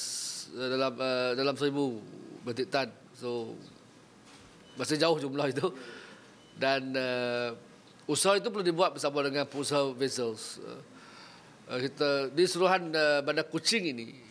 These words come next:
kita hanya mempunyai, uh, dua ratus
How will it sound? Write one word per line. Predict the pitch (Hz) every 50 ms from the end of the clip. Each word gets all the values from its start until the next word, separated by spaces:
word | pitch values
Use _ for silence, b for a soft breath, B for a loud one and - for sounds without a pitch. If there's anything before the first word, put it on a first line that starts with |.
| -
kita | 131 - - - 156 156 151 151 151 151 147 147 147 139 131 - - - - - - - - - - - - - - - - -
hanya | 131 135 143 147 147
mempunyai, | 147 143 131 131 135 139 143 135 139 151 151 151 143
uh, | 135 131 127 123 123
dua | 123 135 139 139 139
ratus | 139 - 151 139 - - -